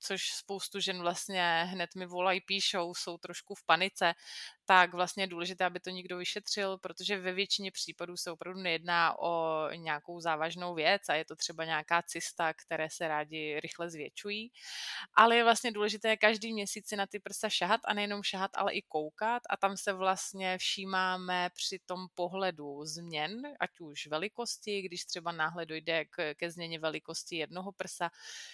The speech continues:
všímáme si zčervenání, všímáme si třeba vystouplých žil v oblasti prsou, když je to na jednom prsu.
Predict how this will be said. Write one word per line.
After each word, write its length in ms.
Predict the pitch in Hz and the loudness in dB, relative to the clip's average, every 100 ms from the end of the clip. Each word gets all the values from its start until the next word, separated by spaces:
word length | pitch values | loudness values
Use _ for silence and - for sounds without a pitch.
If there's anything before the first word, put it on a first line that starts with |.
| - - | -10 0
všímáme 460 | - 214 196 196 | 2 6 6 4
si 180 | 180 202 | -2 -4
zčervenání, 1400 | - - 208 214 202 214 208 196 190 196 196 190 190 190 - - | -6 -2 0 0 0 0 4 4 4 0 -6 -6 -8 -10 -16 -16
všímáme 720 | - - 196 190 180 175 180 180 | -2 -2 0 0 2 2 0 -4
si 200 | - 196 | -6 -2
třeba 280 | - 190 | -2 0
vystouplých 680 | 190 214 - 202 - 208 196 | 0 0 -2 -6 -6 -6 -2
žil 280 | 180 170 208 | 0 0 0
v 100 | - | -8
oblasti 460 | 190 180 175 - 180 | -6 -4 -4 -6 -12
prsou, 360 | - - 190 | -10 -8 -6
když 160 | 190 - | -6 -8
je 60 | |
to 120 | 190 185 | -6 -4
na 120 | 185 | -2
jednom 340 | 175 175 180 | -2 -4 -10
prsu. 440 | - 165 - 208 | -10 -12 -8 -8